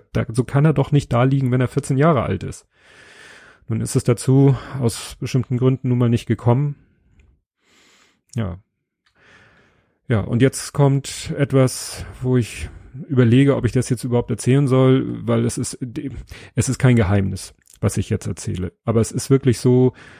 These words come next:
ähm, dass vielleicht der eine oder andere es nicht weiß, äh, der noch nicht so viel über Mareike Kaiser, noch nicht ihr Blog geliest und ihr nicht auf Twitter folgt. Es ist kein Geheimnis, aber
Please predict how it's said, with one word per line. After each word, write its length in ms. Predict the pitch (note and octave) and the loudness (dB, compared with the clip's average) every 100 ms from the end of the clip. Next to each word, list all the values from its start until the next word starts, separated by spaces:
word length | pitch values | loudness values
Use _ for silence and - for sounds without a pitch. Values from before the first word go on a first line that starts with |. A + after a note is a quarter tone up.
| - - | -16 -2
ähm, 920 | A#2+ A2+ A#2 A#2 A#2 B2+ C3 B2+ A2+ A#2+ D#2 | 0 2 0 -2 -8 -12 -14 -14 -14 -12 -8
dass 160 | A#2+ - | -4 -2
vielleicht 400 | B2+ B2 A#2+ - | 2 2 2 -2
der 100 | - | 0
eine 160 | B2 B2 | 2 4
oder 120 | A#2+ | 2
andere 200 | A#2+ A#2+ | 0 0
es 120 | - | -2
nicht 200 | A2+ G#2+ | -4 -2
weiß, 560 | G#2 A2 E3 - - - | 2 2 2 -2 -12 -6
äh, 440 | C#3+ D3 D3 D3 | -2 -2 -2 -4
der 420 | C3 B2+ A#2 B2 | -8 -12 -4 -2
noch 160 | A#2 G2 | 0 0
nicht 200 | A#2+ - | -2 2
so 160 | A#2 | 2
viel 500 | - - D3+ D3 D3 | 2 4 4 6 4
über 560 | D3 C3+ B2+ B2 B2 B2 | 2 -2 0 2 2 0
Mareike 420 | A#2+ A#2 B2 B2 | -2 -2 -2 -2
Kaiser, 520 | - C3 C3 A#2+ A#2+ | -2 2 2 4 2
noch 140 | A#2+ G#2+ | 2 0
nicht 160 | B2 C3 | -2 -2
ihr 100 | A2 | 0
Blog 400 | B2+ - B2+ A#2 | 0 0 -6 -2
geliest 440 | A#2 B2+ B2 - | 0 0 0 -4
und 240 | A2 A2 | -4 -4
ihr 120 | - A#2+ | -2 -2
nicht 160 | C3 | -2
auf 100 | - | -4
Twitter 260 | - C#3 C3 | -2 0 0
folgt. 380 | - B2 A#2+ - - - - D3+ - - - _ _ _ | 0 0 -2 -8 -18 -18 -20 -20 -20 -20 -20 _ _ _
Es 160 | C3+ - | -2 -2
ist 220 | C3+ - | -4 -2
kein 200 | C3 B2+ | 2 2
Geheimnis, 480 | A#2+ A#2 C#3 D3 - | 4 2 2 -2 -4
aber 320 | A#2 A#2 | 0 2